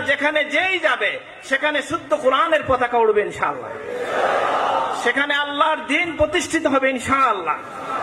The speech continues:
আজকে ব্রিটেনে, আজকে ফ্রান্সে, ইটালিতে,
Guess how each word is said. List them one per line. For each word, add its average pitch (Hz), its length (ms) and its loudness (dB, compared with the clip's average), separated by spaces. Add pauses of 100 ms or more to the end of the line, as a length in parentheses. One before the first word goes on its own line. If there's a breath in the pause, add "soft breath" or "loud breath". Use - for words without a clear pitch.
(600)
আজকে 269 340 0 (760)
ব্রিটেনে, 269 500 2 (560)
আজকে 269 340 0
ফ্রান্সে, 262 600 0 (360)
ইটালিতে, 285 580 2